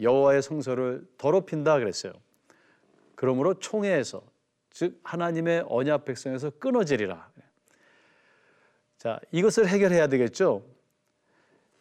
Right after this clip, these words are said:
하나님께서는 이 부정해진, 그래서 하나님의 성에서 끊어질 수 있는 이 상황에서, 어, 이제 이들의 부정함을 정결케 하시기를 원하십니다.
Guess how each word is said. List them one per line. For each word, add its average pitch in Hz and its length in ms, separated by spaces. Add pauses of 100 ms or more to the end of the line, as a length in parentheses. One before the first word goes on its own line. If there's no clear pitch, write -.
(580)
하나님께서는 151 1000 (100)
이 175 320 (320)
부정해진, 147 720 (240)
그래서 170 640
하나님의 170 460
성에서 160 340
끊어질 156 440
수 - 180
있는 104 440
이 139 120
상황에서, 120 800 (1000)
어, 110 220
이제 120 240
이들의 135 640 (540)
부정함을 120 520
정결케 110 440
하시기를 107 320
원하십니다. - 600